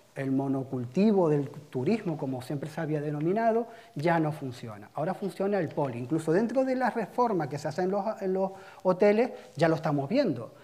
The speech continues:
Cada vez más los hoteles incorporan un montón de servicios que lo utilices o no lo utilices,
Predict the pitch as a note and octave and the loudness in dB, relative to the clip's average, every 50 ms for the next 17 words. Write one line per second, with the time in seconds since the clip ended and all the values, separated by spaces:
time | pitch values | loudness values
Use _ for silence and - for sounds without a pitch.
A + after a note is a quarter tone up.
0 | - - - - E3 D3+ D3+ D3+ D3 E3+ G#3+ G#3 G#3 G#3 A3 A#3+ A#3+ A3 G3 E3 | -20 -6 0 2 4 6 6 6 6 4 2 2 2 0 0 -2 -2 -4 -6 -4
1 | - E3 D3+ E3+ F#3+ G3 G#3 A#3+ A#3+ - - - - B3 A3+ G#3+ G#3 G#3+ G3+ F#3+ | -4 -4 -2 0 0 0 0 -2 -4 -8 -2 2 4 6 6 6 6 6 4 4
2 | - - G#3 G#3+ A3 A#3+ A#3+ A3 G3+ E3 D#3 D#3+ E3 E3 - D4+ D4+ C4 B3+ B3+ | 4 4 2 2 2 2 2 2 2 2 2 0 0 2 2 4 4 4 4 2
3 | - - A#3 A3+ A#3 B3 A#3 - B3 A#3+ A#3+ - - - - - - E3 D3+ D3+ | 0 0 0 2 2 2 2 0 0 -2 -2 -4 -14 -18 -2 2 4 6 6 6
4 | D3+ D#3 D#3+ G3 B3+ B3 - E3+ D3 - E3+ F3+ G3 G#3 G#3 G#3 G#3 G#3+ A3+ G#3+ | 6 4 4 4 4 2 0 -2 -4 0 2 2 2 2 2 0 0 -2 -2 0
5 | - B3 | 0 -2